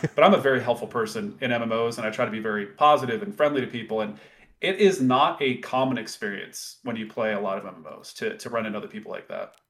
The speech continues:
Speaker 1: Yeah, that's what I hear, and there's probably more to it. Like I said, those are just kinda small things, and I, and in my head, it doesn't make sense that those few little things would make such a big difference, so there's gotta be something else too about it. I just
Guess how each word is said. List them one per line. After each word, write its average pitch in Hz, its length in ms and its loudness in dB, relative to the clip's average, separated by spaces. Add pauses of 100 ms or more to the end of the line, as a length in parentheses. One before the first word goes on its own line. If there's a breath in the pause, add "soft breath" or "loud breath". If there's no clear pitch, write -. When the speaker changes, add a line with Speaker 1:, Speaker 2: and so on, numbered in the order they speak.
(120)
Speaker 1:
Yeah, 151 160 12
that's 180 180 12
what 185 120 8
I 135 100 12
hear, 151 240 10
and 214 100 12
there's 302 140 10
probably 196 460 10
more 160 240 10
to 170 240 10
it. 180 120 10
Like 156 200 8
I 151 80 12
said, 156 240 8
those 165 180 12
are 196 120 12
just 170 160 0
kinda 156 180 8
small 156 280 8
things, 165 260 6
and 156 100 8
I, 117 40 2
and 147 260 6 (380 soft breath)
in 160 180 8
my 175 200 12
head, 175 520 10
it 156 140 2
doesn't 165 280 8
make 165 160 6
sense 160 240 4
that 131 200 6
those 151 320 8
few 156 260 2
little 143 180 4
things 143 260 2
would 135 100 0
make 127 200 4
such - 280 0
a 135 40 -2
big 127 240 2
difference, 135 400 2
so 135 180 4
there's 127 160 2
gotta 175 160 8
be 135 80 4
something 120 260 0
else 113 160 -2
too - 140 -2
about 113 220 2
it. 113 80 0
I 113 80 -2
just 117 200 -8